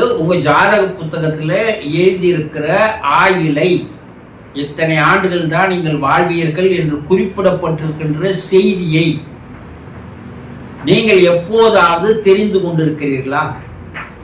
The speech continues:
கிடையவே கிடையாது. அவர்கள் எண்பது வயது வரை நீ வாழ்வாய்,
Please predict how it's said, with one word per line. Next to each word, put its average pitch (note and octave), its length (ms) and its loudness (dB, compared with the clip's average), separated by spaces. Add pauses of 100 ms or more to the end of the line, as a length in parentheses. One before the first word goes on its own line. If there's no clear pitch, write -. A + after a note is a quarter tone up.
(1400)
கிடையவே F#3+ 520 2
கிடையாது. C#3+ 320 -2 (2000)
அவர்கள் A3+ 360 2 (140)
எண்பது B3+ 440 4
வயது A#3 360 2
வரை G3+ 200 4 (200)
நீ G3+ 100 0 (140)
வாழ்வாய், G3 600 4